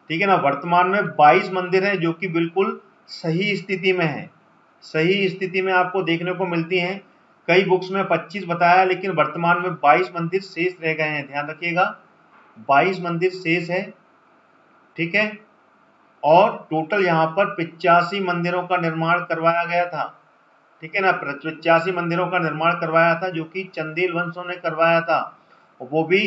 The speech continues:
हिंदू, हिंदू सनातन धर्म की रक्षा करने के लिए, हिंदू धर्म, हिंदू धर्म की रक्षा करने के लिए यहाँ पर इन मंदिरों का निर्माण करवाया था,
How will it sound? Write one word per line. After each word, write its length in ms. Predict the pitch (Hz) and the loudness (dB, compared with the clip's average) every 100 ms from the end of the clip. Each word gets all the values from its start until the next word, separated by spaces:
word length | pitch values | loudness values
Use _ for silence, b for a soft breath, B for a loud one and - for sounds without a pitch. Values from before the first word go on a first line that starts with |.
| 151 | -2
हिंदू, 400 | 143 160 170 185 127 - - _ _ _ _ | -6 0 4 4 4 -6 -16 _ _ _ _
हिंदू 380 | 147 160 170 190 | -8 -2 2 4
सनातन 540 | 185 165 160 156 180 170 | 4 2 2 0 -2 -2
धर्म 220 | 160 170 | -2 -4
की 160 | 165 180 | -6 -10
रक्षा 300 | 160 - 165 | -10 0 0
करने 320 | 165 156 165 | 0 -4 -4
के 140 | 160 160 | -4 -4
लिए, 340 | 156 139 104 - _ _ _ _ | -4 -6 -8 -14 _ _ _ _
हिंदू 380 | 139 147 160 190 | -12 -6 0 2
धर्म, 320 | 165 160 165 151 - - _ _ _ _ _ 135 | 2 2 2 -2 -10 -20 _ _ _ _ _ -10
हिंदू 300 | 151 170 185 | -4 0 2
धर्म 260 | 160 165 165 | 2 0 -2
की 120 | 175 | -4
रक्षा 280 | 160 160 165 | -4 -2 -4
करने 300 | 165 160 165 | -4 -4 -4
के 140 | 170 165 | -4 -4
लिए 220 | 165 170 | 0 0
यहाँ 340 | 170 151 143 139 | -2 -2 -2 -2
पर 360 | 175 208 - - _ _ | 0 0 -2 -16 _ _
इन 160 | 151 160 | -6 -4
मंदिरों 340 | 151 151 151 | -4 -6 -10
का 140 | 156 156 | -12 -12
निर्माण 420 | 147 139 143 196 - | -12 -10 -6 -6 -2
करवाया 400 | 151 139 139 143 | -2 2 4 4
था, 280 | 139 127 92 | 0 -8 -12